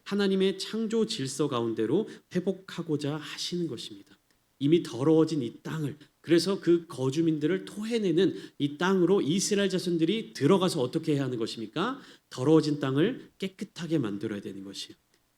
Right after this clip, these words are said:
거룩하게 만들어야만 한다라는 것입니다.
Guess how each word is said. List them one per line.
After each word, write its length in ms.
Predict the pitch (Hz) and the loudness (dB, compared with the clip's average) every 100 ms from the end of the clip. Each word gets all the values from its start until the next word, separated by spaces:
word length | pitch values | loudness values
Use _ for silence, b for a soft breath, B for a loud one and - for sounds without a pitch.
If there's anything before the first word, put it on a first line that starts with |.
| _ - | _ -12
거룩하게 840 | - 127 160 - - 147 143 160 | -2 6 6 6 -2 -4 -2 -2
만들어야만 880 | 113 104 110 120 113 104 104 131 180 - _ | -2 -6 -6 -4 -4 -6 -4 -4 -6 -8 _
한다라는 640 | - 165 160 143 107 101 | -10 -4 -2 -2 -6 -10
것입니다. 500 | 95 - 107 107 104 | -10 -12 -14 -18 -20